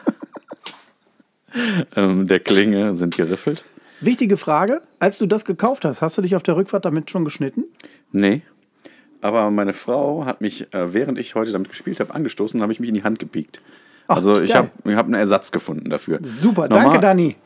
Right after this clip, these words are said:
Speaker 1: äh, <laughs> normalerweise ist es ja so, dass ich, äh, auf der Heimfahrt,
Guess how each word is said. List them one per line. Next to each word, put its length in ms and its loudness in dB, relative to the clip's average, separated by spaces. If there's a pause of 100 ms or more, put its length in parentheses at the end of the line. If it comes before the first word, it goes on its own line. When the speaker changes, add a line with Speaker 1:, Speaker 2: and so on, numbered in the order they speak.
(160)
Speaker 1:
äh, 300 4 (320)
<laughs> 320 -16
normalerweise 640 4
ist 80 2
es 80 -4
ja 120 4
so, 360 2 (380)
dass 140 0
ich, 220 -6
äh, 280 2
auf 260 -4
der 240 -2
Heimfahrt, 760 -4